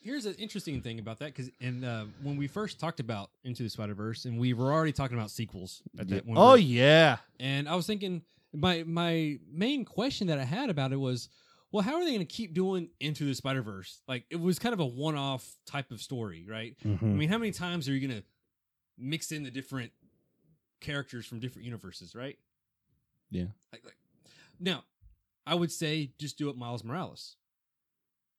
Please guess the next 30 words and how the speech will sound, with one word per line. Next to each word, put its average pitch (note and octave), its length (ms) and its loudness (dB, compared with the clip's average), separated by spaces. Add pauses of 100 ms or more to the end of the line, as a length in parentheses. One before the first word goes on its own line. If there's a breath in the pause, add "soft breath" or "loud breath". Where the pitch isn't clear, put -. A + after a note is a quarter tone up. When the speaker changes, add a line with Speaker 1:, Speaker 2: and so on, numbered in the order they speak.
(380)
Speaker 2:
Stick C3 240 0
with A#2+ 100 2
Miles? C#3 340 2 (340)
Speaker 1:
Stick G#3+ 140 -10
with A#3 80 -10
him. A#3 160 -10 (720)
And D#3+ 100 2
if D3+ 60 0
you F3 100 4
wanna F3+ 140 4
do, E3+ 180 2
like, D3+ 160 -2
a B2 60 -12
Spider-Gwen D3 480 -6
movie, F#3+ 220 -2
do C#3+ 100 -6
a E3+ 40 -8
Spider-Gwen F#3+ 400 -10
movie. F2+ 220 -16 (500)
If G#2+ 120 -20
you A#2+ 80 -18
want, B2 120 -14 (240)
I, F#2+ 80 -16 (160)
there's C3 160 -8
other G3 140 -8
characters, D#3+ 420 -14
I C3+ 40 -18
don't C3 160 -16
know. A2+ 200 -16 (720)
But D#3+ 120 -2